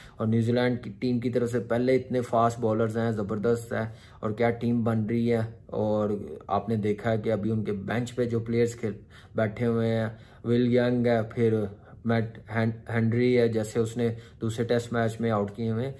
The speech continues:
वो इस ग्यारह में नहीं खेल रहे। तो उनके पास फास्ट बॉलर्स बैटरी बड़ी ज़बरदस्त है, तो वो यूटिलाइज कर रहे हैं, जिसकी वजह से वो टेस्ट क्रिकेट में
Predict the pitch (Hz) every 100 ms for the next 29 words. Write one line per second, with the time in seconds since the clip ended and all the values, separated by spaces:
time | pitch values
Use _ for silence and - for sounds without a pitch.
0 | - - - 135 147 147 - 123 117 123
1 | 123 120 123 120 104 78 92 90 - -
2 | - - - 117 98 80 - 135 123 127
3 | 127 127 127 - - - 76 92 78 -
4 | 107 123 127 131 131 131 - 113 110 110
5 | 123 120 113 - - - 127 117 120 110
6 | 107 101 104 - - 101 - - - -
7 | 120 113 123 131 127 117 117 113 117 -
8 | 113 113 113 113 104 104 - 120 110 104
9 | 101 110 107 104 104 - 107 107 104 113